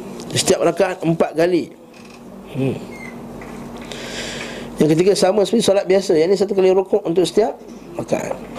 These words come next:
Ini juga ada juga. Para imam besar tidak membenarkan sifat-sifat ini. Ha.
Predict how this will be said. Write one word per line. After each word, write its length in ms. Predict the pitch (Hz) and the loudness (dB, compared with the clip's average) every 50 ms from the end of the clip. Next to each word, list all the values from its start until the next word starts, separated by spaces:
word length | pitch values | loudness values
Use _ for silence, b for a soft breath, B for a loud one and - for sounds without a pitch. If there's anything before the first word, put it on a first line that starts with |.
| - - 120 | -12 -8 -4
Ini 200 | 123 139 143 160 160 | 0 2 4 6 6
juga 240 | 160 160 147 120 120 | 6 6 6 6 6
ada 80 | 120 | 4
juga. 240 | 113 113 131 113 - - - | 2 2 0 -4 -4 0 2
Para 160 | 151 165 160 | 2 4 4
imam 320 | 175 170 180 175 170 165 | 4 4 4 2 2 2
besar 400 | 165 160 - 202 196 208 208 208 | 0 2 2 4 4 4 2 2
tidak 240 | - 175 165 165 - | 0 2 2 2 2
membenarkan 560 | 143 147 147 156 165 165 156 160 - 147 139 | 2 0 2 2 2 2 2 2 0 -2 -2
sifat-sifat 640 | - - 160 180 156 - - - 143 147 135 - - | -2 -4 -2 -2 -2 -2 -2 -2 0 2 2 2 2
ini. 640 | 127 127 131 131 127 127 127 131 131 131 127 123 113 | 2 2 4 4 4 4 4 6 6 6 4 4 4
Ha. 400 | - 127 131 117 110 110 110 | 4 4 4 4 2 2 0